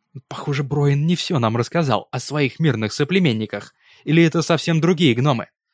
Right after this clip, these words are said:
Наёмники Ардерика, которые всё ещё охраняли вход в основную шахту, едва завидев гномьих воинов,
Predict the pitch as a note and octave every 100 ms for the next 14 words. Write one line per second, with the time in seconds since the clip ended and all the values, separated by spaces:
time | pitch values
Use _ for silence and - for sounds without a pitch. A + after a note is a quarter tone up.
0 | _ _ _ - A#2+ C#3 G3+ F#3 F3+ F#3
1 | E3 C#3 D3+ G#3 G#3 F#3 - D3+ D#3 C#3+
2 | B2+ - F3 D3+ C3+ D3 B2 C#3 C3 B2+
3 | A#2 A2+ - G#3 G3 D#3 C#3 C3+ B2 A#2+
4 | A2 F3 F3 - E3+ C3+ B2 B2+ A#2 A#2+
5 | A#2+ A2 A#2+ B2 A2+ A2 - F3+ F3 E3